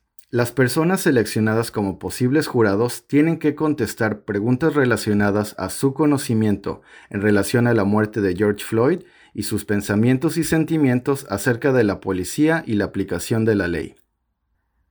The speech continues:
Miles de personas han participado en múltiples marchas a través de las ciudades gemelas exigiendo justicia para George Floyd. Muchas personas han expresado su preocupación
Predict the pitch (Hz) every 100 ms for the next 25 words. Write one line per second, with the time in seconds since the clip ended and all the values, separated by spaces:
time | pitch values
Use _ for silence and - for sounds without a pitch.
0 | _ - 143 185 233 202 - 117 - 123
1 | 127 127 - 139 147 175 - 123 107 -
2 | 110 113 120 - 107 110 139 147 165 156
3 | 151 147 113 107 - 117 113 110 107 113
4 | 117 139 156 147 139 110 113 139 - 131
5 | 123 110 101 - - 107 - 117 104 135
6 | 139 151 156 117 - - 151 147 175 175
7 | 120 98 95 113 113 113 - 104 90 -
8 | _ _ _ _ _ _ _ - 139 165
9 | 202 190 160 147 143 131 131 - 123 127
10 | 143 139 - 120 - 113 107 - 139 143
11 | 143 127 117 113 139 151 190